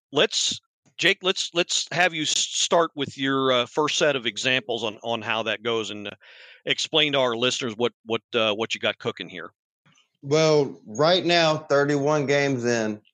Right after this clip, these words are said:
Speaker 2: they are actually the number one wild card team in the playoffs.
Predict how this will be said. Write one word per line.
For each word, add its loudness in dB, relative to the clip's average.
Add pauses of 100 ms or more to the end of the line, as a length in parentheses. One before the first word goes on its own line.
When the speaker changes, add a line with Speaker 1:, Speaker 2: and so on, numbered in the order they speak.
(260)
Speaker 2:
they 4
are 4
actually 2
the 0
number 0
one 2
wild 4
card 0
team -4
in -6
the -2
playoffs. -2